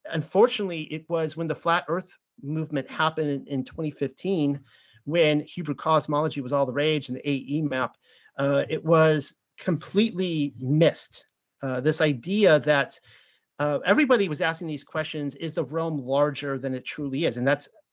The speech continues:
hundred percent correct. Uh, our, uh, our globe Earth A E map, you know, our realm is probably, like, a third, maybe a half, but about a third of the greater realm.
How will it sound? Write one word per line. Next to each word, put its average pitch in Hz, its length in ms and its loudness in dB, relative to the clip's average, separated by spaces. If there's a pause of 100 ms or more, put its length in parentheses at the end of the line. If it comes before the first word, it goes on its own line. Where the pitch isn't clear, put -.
(100)
hundred 196 300 -2
percent 208 340 -4
correct. 135 500 -4
Uh, 143 280 -4
our, 160 360 4 (640)
uh, 113 160 -12 (100)
our 160 380 4 (340)
globe 156 460 -2
Earth 160 480 -2 (160)
A 160 260 -2
E 170 260 -8
map, 139 500 0
you 156 100 -8
know, 135 140 -4
our 151 180 4
realm 139 500 0
is 135 120 -6
probably, 156 460 -4
like, 139 280 0
a 127 40 -8
third, 165 580 0
maybe 151 280 -4
a 131 40 -2
half, 143 320 0
but 139 80 -8
about 190 200 0
a - 80 -4
third 156 280 0
of 139 80 -4
the 131 80 -6
greater 131 280 -4
realm. 127 260 -2